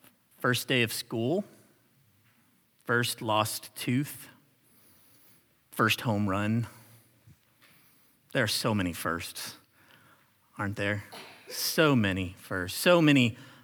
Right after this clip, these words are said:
milestones. Milestones like we witnessed today, baptism. So many others.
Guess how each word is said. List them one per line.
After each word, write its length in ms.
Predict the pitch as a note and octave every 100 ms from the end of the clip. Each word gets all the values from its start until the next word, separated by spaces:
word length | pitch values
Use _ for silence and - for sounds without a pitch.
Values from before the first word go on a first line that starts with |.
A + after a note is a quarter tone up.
| -
milestones. 880 | A2+ B2+ D3+ A#2+ - G#2+ F2 F2 -
Milestones 440 | A#2+ C3 - C3
like 140 | B2+ A#2+
we 80 | B2
witnessed 320 | C#3+ C3 -
today, 220 | B2+ D3
baptism. 720 | A#2+ B2 D#3 C#3 A#2 F#2 D#2 - _ _ _ _ - _ - _ _
So 220 | - F3
many 240 | E3 B2 G#2
others. 560 | F2+ E2+ - - -